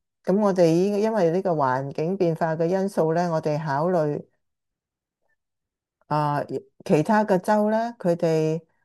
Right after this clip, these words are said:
會有，啊，會，即係會係發展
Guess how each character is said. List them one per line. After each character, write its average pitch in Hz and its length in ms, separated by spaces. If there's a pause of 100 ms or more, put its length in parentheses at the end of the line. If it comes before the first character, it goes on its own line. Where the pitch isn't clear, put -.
(120)
會 160 280
有， 156 540 (380)
啊， 143 560 (380)
會， 170 400
即 202 120
係 190 240
會 165 140
係 170 160
發 175 260
展 170 220